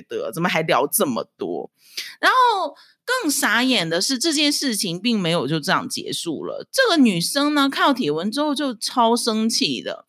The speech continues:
然后她就用分身账号来警告原 po 啊，嗯，然后还解释啊，就跟网友讲了一下，他们之前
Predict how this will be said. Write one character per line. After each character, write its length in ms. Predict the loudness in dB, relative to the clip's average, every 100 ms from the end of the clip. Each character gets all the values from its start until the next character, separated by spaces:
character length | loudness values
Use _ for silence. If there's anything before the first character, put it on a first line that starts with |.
| _ _
然 120 | -2
后 60 | 0
她 140 | 0
就 100 | 0
用 280 | 0 0 -2
分 260 | 0 -2 0
身 340 | -2 -2 -2
账 280 | 0 0 0
号 180 | 0 0
来 140 | 2
警 260 | 0 -4 -2
告 240 | 0 0
原 220 | 0 -6 -10
po 360 | -8 -4 -4
啊， 120 | -4 -8 _ _ _ -10
嗯， 240 | -6 -2
然 120 | 0 2
后 60 |
还 200 | 2 0
解 300 | -2 -2 -2
释 300 | -2 -4 -2
啊， 180 | 2 2
就 160 | 0 -4
跟 160 | -2
网 180 | -2 -2
友 140 | -4
讲 240 | -2 -2 -2
了 80 | -4
一 100 | -2
下， 200 | 0 2
他 180 | 2
们 180 | 2 -2
之 160 | -4 -4
前 360 | -2 -2 -4